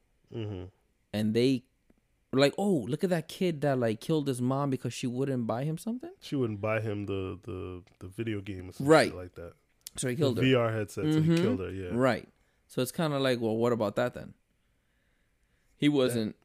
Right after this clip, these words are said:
Speaker 1: That, that one, <laughs> I was fo-, I,
Speaker 2: I'm
Speaker 1: I wasn't really following that story.
Speaker 2: But you were intrigued by it.
Speaker 1: I was intrigued by it.
Speaker 2: Here's
Speaker 1: 'Cause then the other report came out that he was calling the rest of his family. It was like, "Yo,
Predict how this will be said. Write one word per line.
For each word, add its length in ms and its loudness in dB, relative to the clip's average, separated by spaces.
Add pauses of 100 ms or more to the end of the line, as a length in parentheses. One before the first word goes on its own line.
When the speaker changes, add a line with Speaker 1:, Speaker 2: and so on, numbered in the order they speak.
(460)
Speaker 1:
That, 400 2
that 240 4
one, 380 2 (220)
<laughs> 300 0
I 120 6
was 160 4
fo-, 140 0
I, 240 2
Speaker 2:
I'm 120 4
Speaker 1:
I 100 4
wasn't 340 2
really 280 0
following 400 0
that 160 -4
story. 400 -4 (140)
Speaker 2:
But 100 4
you 80 6
were 100 8
intrigued 360 4
by 120 0
it. 160 -8
Speaker 1:
I 80 4
was 140 4
intrigued 420 0
by 200 0
it. 120 -12 (500)
Speaker 2:
Here's 140 2
Speaker 1:
'Cause 340 2 (220)
then 280 0
the 160 0
other 220 2
report 500 0
came 240 -4
out 220 -2
that 120 -4
he 100 -6
was 120 -8
calling 480 -2
the 80 -4
rest 240 2
of 60 -4
his 120 -6
family. 380 -4
It 40 -6
was 140 -10
like, 180 -8
"Yo, 280 -2